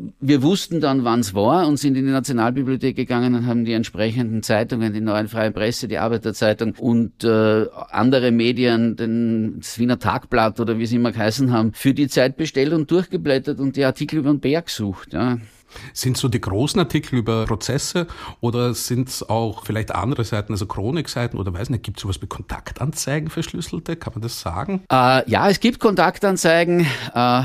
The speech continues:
Speaker 1: komme ich wieder auf Karl Kraus zurück. Er zitiert sie auch in der Fackel, ja, in einem Zusammenhang, wo er eben die Presse angreift, dass sie eben vorne Sittlichkeit, äh, spiegeln würden und hinten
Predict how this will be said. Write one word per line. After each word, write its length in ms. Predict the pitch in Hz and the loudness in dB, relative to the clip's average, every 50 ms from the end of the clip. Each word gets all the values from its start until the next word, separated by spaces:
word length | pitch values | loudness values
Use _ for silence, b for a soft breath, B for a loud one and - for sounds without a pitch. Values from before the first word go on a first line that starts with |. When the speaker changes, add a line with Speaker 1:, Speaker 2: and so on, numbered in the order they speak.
| 117 107 - | 0 -4 -6
Speaker 1:
komme 220 | - 135 131 139 | -2 0 0 0
ich 100 | 127 101 | 2 2
wieder 220 | 120 147 185 180 165 | 2 4 4 4 2
auf 100 | 143 - | 0 0
Karl 240 | - 143 139 147 | 0 2 2 2
Kraus 320 | 143 123 117 127 147 143 - | 2 2 2 2 0 0 -4
zurück. 300 | - 156 147 151 - - | -6 -6 -4 -4 -2 -2
Er 100 | 123 120 | -2 -2
zitiert 460 | - - 127 110 - 131 151 196 196 | 0 -2 -2 -2 0 2 4 4 4
sie 160 | - - 101 | 2 0 2
auch 180 | 107 113 120 120 | 2 2 2 2
in 140 | 139 117 117 | 2 2 2
der 80 | 117 | 0
Fackel, 440 | - - 92 87 120 - - 180 151 | -2 0 -2 -2 0 0 0 0 2
ja, 220 | 123 113 120 135 | 2 2 2 2
in 100 | 131 123 | 0 0
einem 220 | 113 110 113 113 107 | 0 0 0 0 -2
Zusammenhang, 720 | - 110 110 95 101 92 113 131 127 123 120 120 120 107 | -4 -4 -2 0 0 2 2 0 0 0 0 0 0 0
wo 100 | 110 113 | 0 0
er 80 | 110 | 0
eben 260 | 82 82 104 98 104 98 | 0 -2 -2 -4 -4 -4
die 200 | - 107 95 - B B B B B | -4 -6 -6 -6 B B B B B
Presse 540 | - - 87 110 123 127 - - - 120 - | -6 0 2 2 2 2 2 0 -2 -2 0
angreift, 720 | - 107 123 156 143 - 120 120 127 127 139 131 - - | 2 2 2 2 2 2 2 4 4 4 2 0 -2 -2
dass 140 | 120 110 - | -4 -2 -2
sie 120 | - - - | -2 -2 0
eben 260 | 98 107 101 110 113 | 0 0 0 0 -2
vorne 640 | - - - 101 98 117 131 143 143 139 123 101 - B B B B B B | -4 -4 -2 2 4 4 4 4 4 4 4 2 -2 B B B B B B
Sittlichkeit, 1120 | B - - 156 170 170 - - 156 143 127 - - - - 113 98 101 104 120 117 - - B B B B B | B -4 0 2 2 2 2 4 4 4 4 4 0 -2 2 2 4 4 4 2 0 -2 -8 B B B B B
äh, 260 | - 110 107 107 107 | 2 4 4 4 4
spiegeln 600 | 107 - - - 123 131 139 143 151 135 127 117 | 2 0 0 4 4 6 6 6 6 4 4 4
würden 400 | 117 123 139 147 151 147 147 131 | 4 6 6 6 4 4 4 4
und 160 | 107 120 117 | 4 2 0
hinten 580 | 110 98 123 127 147 165 175 - - 170 170 | 2 2 4 4 6 4 2 2 2 2 2